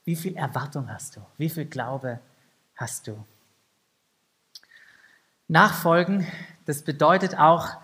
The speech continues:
für uns als Gemeinde, sich weiter von Gott führen zu lassen. Ja, wie Gott sein Volk geführt hat mit der Wolke, so wollen wir uns als Gemeinde von ihm führen lassen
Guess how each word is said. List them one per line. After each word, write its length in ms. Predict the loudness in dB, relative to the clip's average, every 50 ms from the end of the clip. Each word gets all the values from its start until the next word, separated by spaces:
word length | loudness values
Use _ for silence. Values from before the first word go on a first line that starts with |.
| -20 _ _ _ _ _ _ _ _
für 200 | -2 2 2 4
uns 320 | 6 6 4 4 4 2
als 320 | 4 4 6 6 4 2 2
Gemeinde, 840 | 4 6 6 6 6 6 4 2 2 2 2 2 2 0 -2 -6 -12 -16 -20 _ _ _ _ _ _
sich 560 | -12 -2 2 4 4 4 2 -2 -10 -12 -16 _ _ _ _
weiter 560 | -4 0 2 2 4 2 0 0 0 -2 -2
von 560 | -2 -4 -2 0 2 2 2 2 -2 -2 -4
Gott 320 | -2 -2 -2 -2 -4 -8 -16
führen 540 | -16 -6 0 2 2 2 2 0 -2 -4 -6
zu 160 | -8 -8 -10
lassen. 400 | -10 -10 -12 -12 -12 -10 -6 -2
Ja, 220 | -2 -2 -2 -2
wie 200 | -2 -4 -4 -4
Gott 240 | -4 -4 -4 -4 -4
sein 240 | -4 -4 -4 -4 -6
Volk 480 | -8 -8 -4 -4 -2 -4 -4 -6 -8
geführt 560 | -10 -10 -10 -10 -10 -6 -4 -4 -4 -4 -4 -6
hat 200 | -6 -6 -6 -6
mit 120 | -4 -2
der 140 | -2 -2 0
Wolke, 260 | -2 -2 -2 -4 -6
so 220 | -8 -6 -6 -2
wollen 320 | 0 0 0 0 0 -2 0
wir 320 | 0 2 2 0 0 -2
uns 360 | -2 -2 0 -2 -2 -4 -4
als 360 | 0 2 2 2 0 -2 -4 -4
Gemeinde 720 | -4 0 2 4 4 4 4 2 -2 -2 -2 -4 -4 -6 -8 -16 -20 -20 -20 -20 -20 -20 _ _ _ _ _ _ _ _ _ _ _ _ _ _ _ _
von 240 | -6 -2 -2 0 0
ihm 200 | 0 0 0 -2
führen 400 | -2 -2 2 4 4 6 4 4
lassen 360 | 2 -2 -2 -4 -6 -10 -14